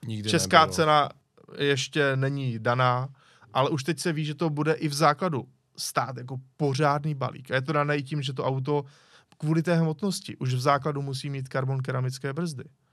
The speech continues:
Speaker 2: Eh, samozřejmě má veškeré ty, eh, moderní adaptivní tlumiče a všechny tyhle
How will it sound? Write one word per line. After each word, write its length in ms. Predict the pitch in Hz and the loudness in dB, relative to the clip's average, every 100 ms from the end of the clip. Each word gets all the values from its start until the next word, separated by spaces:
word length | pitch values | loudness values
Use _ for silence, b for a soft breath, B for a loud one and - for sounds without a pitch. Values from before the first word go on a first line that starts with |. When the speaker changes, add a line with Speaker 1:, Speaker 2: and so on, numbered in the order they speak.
| b b b b b | b b b b b
Speaker 2:
Eh, 120 | 120 | -4
samozřejmě 460 | 123 131 127 131 131 | 0 0 0 2 4
má 320 | 127 127 123 | 6 6 4
veškeré 420 | 120 - 135 123 | 0 -2 -2 -2
ty, 360 | 131 127 117 - | 0 0 0 -4
eh, 60 | 120 110 110 110 110 - | -6 -6 -8 -10 -14 -10
moderní 560 | - 127 131 127 123 120 | -4 0 2 2 -2 0
adaptivní 440 | 117 131 120 117 | 0 0 -2 -4
tlumiče 560 | 123 143 135 131 131 113 | -2 -2 -2 -2 -2 -2
a 120 | 117 | -6
všechny 340 | - 117 113 | -10 -12 -12
tyhle 300 | 110 110 117 | -10 -6 -6